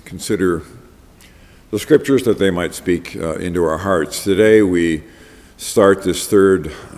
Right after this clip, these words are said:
category of the psalm, psalms of reorientation or psalms of new orientation. And what, what they're getting at is that our relationship with God is never static.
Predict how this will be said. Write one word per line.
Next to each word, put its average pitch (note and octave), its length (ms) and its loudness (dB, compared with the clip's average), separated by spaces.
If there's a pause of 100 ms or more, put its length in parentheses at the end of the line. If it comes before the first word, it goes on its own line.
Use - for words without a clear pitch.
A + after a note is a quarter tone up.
category E2+ 680 0
of - 140 -14
the - 60 -16
psalm, F2 680 -6
psalms F2+ 560 -6
of D#2+ 140 -14
reorientation F2 1300 -2
or E2+ 220 -6
psalms A2 640 -4
of G2+ 260 -2
new C3 300 0
orientation. D2 760 -8 (1700)
And B2+ 300 2
what, D#3+ 160 2 (260)
what F3+ 240 6
they're D#3+ 140 8
getting C#3 360 8
at F#2 440 2
is G2+ 240 2
that G#2 340 4
our G#2+ 180 4
relationship C3 640 4
with A2+ 200 0
God F#2+ 720 4
is G2 240 -2
never F#2 320 0
static. E2+ 680 -4